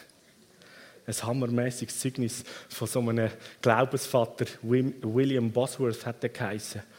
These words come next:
Von dem heisst, als er alt war und nicht mehr hat können laufen und so, ist er immer noch in seinem Zimmer, in seinem Bett gewesen. Und das Liebste, was er gelesen hat, ist in der Bibel lesen. Und die, er hat zu einer Zeit gelebt, wo irgendwie Elektrizität oder was, glaub, noch nicht gegeben hat oder am See nicht gehabt, der hat mit Kerzenlicht oder so.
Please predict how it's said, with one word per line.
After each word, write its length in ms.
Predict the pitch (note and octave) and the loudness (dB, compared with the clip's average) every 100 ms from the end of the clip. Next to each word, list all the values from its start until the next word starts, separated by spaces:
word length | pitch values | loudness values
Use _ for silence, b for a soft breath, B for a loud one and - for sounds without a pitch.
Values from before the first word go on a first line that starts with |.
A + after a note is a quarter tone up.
| B B | B B
Von 140 | B - | B 2
dem 240 | B2 B2+ | 4 4
heisst, 360 | B2+ C3+ C3 - | 2 2 2 0
als 100 | A#2 | 0
er 180 | A2+ - | 0 -2
alt 440 | B2+ D#3 D#3 - | -2 -2 -2 -2
war 340 | C#3+ C#3 A#2 | 0 0 0
und 80 | A#2 | -2
nicht 120 | C3+ | 0
mehr 180 | C#3+ C#3 | 0 -2
hat 120 | B2 | -4
können 300 | - C3 A#2+ | -4 -2 0
laufen 380 | A2+ A2 C3+ - | 0 0 -2 -6
und 80 | B2 | -8
so, 280 | - A#2+ A#2+ B B B | -2 -2 -2 B B B
ist 160 | A2 | -2
er 60 | A2+ | -2
immer 220 | B2+ C#3 | -2 -2
noch 100 | C3+ | 0
in 60 | A#2 | 0
seinem 180 | A2+ G#2 | -2 -4
Zimmer, 300 | B2+ B2+ B2+ | -2 -2 -2
in 80 | |
seinem 200 | A#2 A#2 | -2 -2
Bett 280 | F#2+ A2+ - | -2 -4 -4
gewesen. 260 | - G#2 G#2 | -6 -4 -4
Und 100 | G2 | -4
das 120 | - | -2
Liebste, 420 | B2+ C#3 - B2 | 0 -2 -4 -6
was 120 | A2 | -4
er 80 | G#2+ | -4
gelesen 420 | G#2 A2 A#2+ A#2+ | -4 -6 -6 -6
hat, 260 | A2 G#2 - | -8 -10 -12
ist 220 | G2+ - - | -10 -10 -10
in 60 | |
der 80 | G#2 | -8
Bibel 280 | G2+ G#2+ G#2+ | -6 -6 -6
lesen. 580 | G2+ F2+ F#2 F#2 - F#2 - B B B B B B B B - | -8 -10 -10 -12 -12 -14 -18 B B B B B B B B -10
Und 180 | G2+ A#2+ | -6 -2
die, 40 | |
er 340 | A2+ A#2 A#2 | 0 0 0
hat 120 | A2+ - | -4 -4
zu 80 | |
einer 200 | A#2 G#2+ G#2 | -2 -2 -4
Zeit 260 | A#2+ B2 | -6 -6
gelebt, 320 | - A2 - | -2 -4 -2
wo 60 | A2+ | -2
irgendwie 260 | A2+ A2+ A2 | -2 0 0
Elektrizität 960 | A2 A2 - A2 - G#2+ A2 A#2 A#2 | 0 -2 -4 -4 -4 -4 -2 -2 -2
oder 140 | A2+ | -4
was, 200 | A2 G#2+ | -4 -6
glaub, 180 | - G#2 | -6 -4
noch 140 | G#2+ B2+ | -2 -2
nicht 160 | C3 | -2
gegeben 220 | - B2 | -2 -2
hat 180 | B2 - | -2 -2
oder 140 | A2 G#2+ | -4 -4
am 120 | G#2+ | -4
See 200 | A#2 A2 | -2 -2
nicht 220 | A2+ B2 | -2 -4
gehabt, 260 | C3 A#2+ A2+ | -6 -6 -4
der 60 | |
hat 80 | G#2+ | -6
mit 100 | G#2 | -8
Kerzenlicht 760 | - A#2+ - - C3 B2+ - C3 | -6 -6 -6 -6 -4 -6 -6 -8
oder 140 | B2+ | -6
so. 280 | A#2+ A#2 | -2 -4